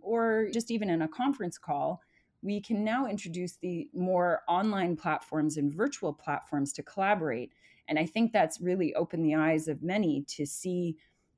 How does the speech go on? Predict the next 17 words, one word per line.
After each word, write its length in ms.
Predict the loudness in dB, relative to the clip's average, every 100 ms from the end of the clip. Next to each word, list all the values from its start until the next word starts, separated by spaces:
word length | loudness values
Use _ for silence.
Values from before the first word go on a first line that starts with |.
| _ _ -8
first 220 | -2 -2 2
of 80 |
all, 160 | 4 4
how 240 | 4 0
well 320 | 4 4 4 4
your 180 | 2
team 300 | -2 -2 0
communicates. 720 | 0 2 2 2 -2 -8 -8
How 180 | -4 -2
well 240 | 2 0 2
does 220 | -2 0
that 240 | 0 0
teacher 340 | -8 -8 -6 -6
communicate 560 | -2 0 0 -2 -6
with 140 | -6 -8
the 80 |
kids? 560 | -6 -2 0 -2 -6